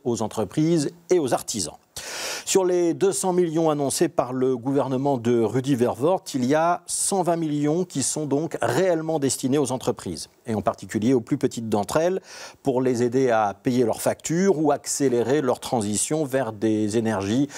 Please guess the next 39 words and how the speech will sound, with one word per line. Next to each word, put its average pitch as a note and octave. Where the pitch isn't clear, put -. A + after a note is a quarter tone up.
dont B2+
le A2
prix E3
sera B2
plus D#3+
stable. F#2
Vingt-six D3+
millions, C3
euh, F#2+
viendront A2
aider A2
le G#2
secteur, G#2
euh, F#2
non G#2+
marchand, C3+
les G#2
A G2+
S F#2+
B F2+
L B2+
par C3
exemple. C#3+
Une A#2
somme B2
équivalente A#2+
est G#2+
débloquée A2+
à F3+
destination C#3
des A2+
communes C3+
et C3+
un B2+
autre D3
paquet B2+
de A#2+
vingt A2+
millions A2